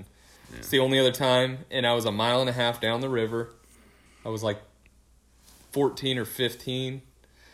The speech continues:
Speaker 2: and he made me put my fishing pole down and walk all the way back to his vehicle,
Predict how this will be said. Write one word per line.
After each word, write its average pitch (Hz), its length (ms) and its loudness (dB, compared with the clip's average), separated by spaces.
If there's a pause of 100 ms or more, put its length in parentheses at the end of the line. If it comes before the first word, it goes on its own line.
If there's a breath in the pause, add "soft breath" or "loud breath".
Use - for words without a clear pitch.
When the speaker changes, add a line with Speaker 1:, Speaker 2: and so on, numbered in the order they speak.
(180 soft breath)
Speaker 2:
and 123 300 2
he 135 120 0
made 127 320 4
me 117 400 0
put 127 240 -4
my 131 120 -2
fishing 131 360 -4
pole 127 220 -2
down 123 460 0
and 107 380 -4
walk 107 380 0
all 123 140 2
the 127 60 0
way 123 180 2
back 113 280 0
to 120 60 -8
his 104 240 -4
vehicle, 101 640 -6